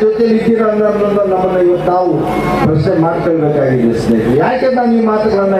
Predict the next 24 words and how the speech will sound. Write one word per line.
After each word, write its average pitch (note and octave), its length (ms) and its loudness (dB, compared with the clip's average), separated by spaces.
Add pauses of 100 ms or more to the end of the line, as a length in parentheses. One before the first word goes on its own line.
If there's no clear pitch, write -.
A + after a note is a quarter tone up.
ಹೇಳ್ತಾ F3 320 0
ಇದ್ದೀನಿ D#3 300 0
ಅಂತಂದ್ರೆ D#3+ 440 2 (1080)
ವಿದ್ಯೆಯನ್ನ A#3+ 500 0 (120)
ಕೆಲವೇ A#3 300 2 (100)
ಕೆಲವು A3+ 220 2 (100)
ಸಮುದಾಯಗಳಿಗೆ, G3+ 680 2 (100)
ಬ್ರಾಹ್ಮಣರ A#3 500 0 (100)
ಹೆಣ್ಣು A#3 280 2
ಮಕ್ಕಳಿಗೂ A3+ 400 2 (100)
ವಿದ್ಯೆಯನ್ನ A3 440 2 (100)
ನಿಷೇಧ G#3 240 0 (140)
ಮಾಡಿದ್ರು. G3 380 0 (920)
ನೀವು F#3+ 160 2 (120)
ನಾಟಕ A3+ 260 -2 (140)
ನೋಡಿ G3 280 0
ಭಾಗ್ಯ G3+ 240 0 (920)
ವಿಧಾತ G3+ 340 0 (140)
ಅಂತೇಳಿ G3+ 380 0 (160)
ಭಾರತದ G3 420 0 (120)
ಭಾಗ್ಯ F#3+ 220 0 (140)
ವಿಧಾತ F#3 260 0 (180)
ನಾಟಕವನ್ನ F3 540 0 (140)
ಗಮನಿಸಿದ್ದೀರಿ. C#3+ 640 0